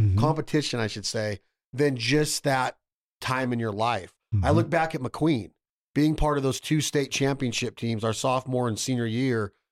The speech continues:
Speaker 2: in football, and Ken Dalton coaching
Speaker 1: Mm-hmm.
Speaker 2: us, and now he's gone.
Speaker 1: Yep.
Speaker 2: What was it all for? What was all that stress,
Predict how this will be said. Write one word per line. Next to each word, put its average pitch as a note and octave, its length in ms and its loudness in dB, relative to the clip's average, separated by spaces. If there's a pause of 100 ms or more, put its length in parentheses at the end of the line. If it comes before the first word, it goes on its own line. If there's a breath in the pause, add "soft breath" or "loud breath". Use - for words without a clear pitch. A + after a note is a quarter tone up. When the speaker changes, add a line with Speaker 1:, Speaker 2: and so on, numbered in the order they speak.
(180)
Speaker 2:
in A#2+ 100 0
football, B2+ 360 0
and G2+ 120 -2
Ken D3 240 0
Dalton C3 420 -2 (460)
coaching A2 420 4
Speaker 1:
Mm-hmm. A2 120 4
Speaker 2:
us, - 240 -8
and C3 100 -4
now D#3 180 2
he's C3+ 100 -2
gone. C3 400 0 (180)
Speaker 1:
Yep. A2 240 0 (640)
Speaker 2:
What D3+ 160 2
was F#3 140 2
it G3 80 2
all G3 140 2
for? G3+ 420 2 (580)
What - 160 4
was - 140 2
all F#3+ 500 4
that F3+ 180 0
stress, C#3+ 640 0